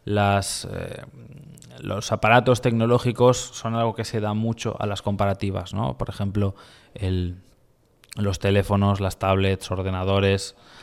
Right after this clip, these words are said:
Puedo hacer un punto de todas las características, de la velocidad de cada uno de los componentes, etcétera, y montar una tabla comparativa para ayudar al, al lector a decidirse entre un producto u otro.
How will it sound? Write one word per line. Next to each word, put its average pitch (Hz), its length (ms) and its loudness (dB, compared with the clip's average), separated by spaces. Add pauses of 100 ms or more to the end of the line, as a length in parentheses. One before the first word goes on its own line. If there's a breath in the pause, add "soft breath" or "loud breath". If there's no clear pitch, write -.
(420 loud breath)
Puedo 113 180 8
hacer 113 220 6
un 113 180 4
punto 123 460 6
de 101 160 0
todas 120 240 4
las 120 160 2
características, 127 1040 2 (240 loud breath)
de 107 140 0
la 104 100 4
velocidad 104 500 2
de 120 80 4
cada 113 220 4
uno 113 200 4
de 104 60 4
los 104 160 0
componentes, 123 960 4
etcétera, 139 760 0 (400 loud breath)
y 185 300 2
montar 127 480 4
una 123 220 0
tabla 113 220 4
comparativa 120 680 2
para 113 220 4
ayudar 107 640 2
al, 104 560 -6 (220)
al 104 140 -4
lector 170 520 2
a 110 120 -4
decidirse 110 640 -2
entre 107 180 -6
un 110 80 -2
producto 107 380 0
u 107 80 6
otro. - 320 -2